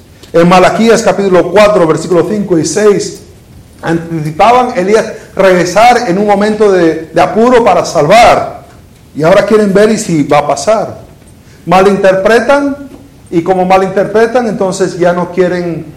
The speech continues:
que las personas ayuden a Jesús en este momento porque quieren ver y si va a venir Elías. A-, ahora, mirando a esto,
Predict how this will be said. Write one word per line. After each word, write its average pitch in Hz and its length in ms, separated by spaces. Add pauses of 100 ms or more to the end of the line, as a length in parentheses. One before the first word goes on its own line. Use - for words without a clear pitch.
(320)
que 151 80
las 139 160
personas 156 640
ayuden 208 440
a 190 100
Jesús 165 560
en 143 100
este 143 180
momento 165 440
porque 139 640
quieren 202 280
ver 185 160
y 165 40
si 175 140
va 139 140
a - 20
venir 127 280
Elías. 113 520 (960)
A-, 190 80
ahora, 214 460
mirando 233 400
a 190 40
esto, 160 560